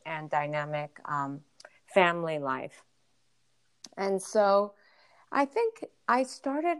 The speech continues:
by questioning myself, saying, "If I wanted to grow closer, even psychically and emotionally, to women leaders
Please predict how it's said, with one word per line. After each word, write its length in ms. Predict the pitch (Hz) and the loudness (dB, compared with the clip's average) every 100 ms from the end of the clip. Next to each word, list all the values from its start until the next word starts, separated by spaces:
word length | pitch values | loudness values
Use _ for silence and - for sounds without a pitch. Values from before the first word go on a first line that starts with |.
| - | -2
by 540 | 240 233 214 208 202 - _ _ _ _ - | 0 2 2 2 -2 -12 _ _ _ _ -20
questioning 640 | - 240 247 - 240 233 202 | -10 -6 -6 -6 -6 -6 -6
myself, 760 | 170 170 - 190 170 151 147 - | -6 -6 -6 -4 -4 -6 -12 -16
saying, 480 | - 214 196 190 185 _ _ | -10 -4 -2 -4 -6 _ _
"If 440 | - 202 196 - _ _ _ _ - | 0 2 2 -4 _ _ _ _ -4
I 240 | 202 254 277 | 0 0 0
wanted 360 | 247 247 240 | -2 -4 -4
to 100 | 233 | -6
grow 480 | 180 180 196 190 190 | -6 -2 0 2 0
closer, 640 | 190 - 208 208 - 175 - | -6 -4 -2 -2 -6 -8 -6
even 420 | 202 214 214 208 | -6 -4 -4 -6
psychically 1000 | - - 190 220 - 165 - 131 - - - | -10 0 2 2 -2 -6 -4 -8 -8 -18 -8
and 180 | 175 175 | -4 -4
emotionally, 880 | 175 180 202 - 170 147 123 123 - _ _ | -4 -6 -8 -6 -6 -6 -6 -6 -10 _ _
to 160 | - 208 | 2 2
women 500 | 185 202 202 190 175 | 4 4 4 0 -2
leaders 640 | 180 185 165 139 131 - | -2 0 0 0 -4 -8